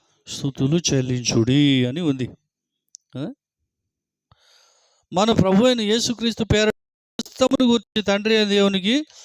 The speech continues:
ఎల్లప్పుడూ కృతజ్ఞతాస్తుతులు చెల్లించుచు అని ఉంది. కాబట్టి కృతజ్ఞతాస్తుతులు చెల్లించడం చాలా ప్రాముఖ్యమైనటువంటి సంగతి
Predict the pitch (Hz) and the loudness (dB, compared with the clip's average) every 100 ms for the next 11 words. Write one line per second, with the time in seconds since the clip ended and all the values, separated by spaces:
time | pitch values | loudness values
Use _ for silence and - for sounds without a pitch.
0 | _ - 160 185 190 180 165 156 147 170 | _ -2 2 2 2 0 0 -2 -4 -4
1 | 151 151 151 151 - 147 143 135 143 135 | -4 -4 -2 -2 -4 -2 -2 0 0 0
2 | 131 - 120 - 120 - _ _ _ _ | 0 -2 0 2 2 0 _ _ _ _
3 | - 139 131 110 - _ - - - - | 0 2 2 -2 -10 _ -20 -20 -20 -20
4 | _ _ _ - 165 180 202 190 175 190 | _ _ _ -4 0 2 2 2 2 2
5 | 202 - 240 208 220 208 196 190 170 175 | 0 0 -2 -2 0 0 2 0 0 0
6 | 151 160 160 143 156 226 220 139 135 139 | 2 0 0 -2 -2 -4 -2 0 2 2
7 | 190 - 135 139 143 143 139 131 127 123 | 0 -2 -2 0 -2 0 0 -2 -2 -4
8 | 123 170 156 139 123 - | -2 -2 -2 -2 -4 -6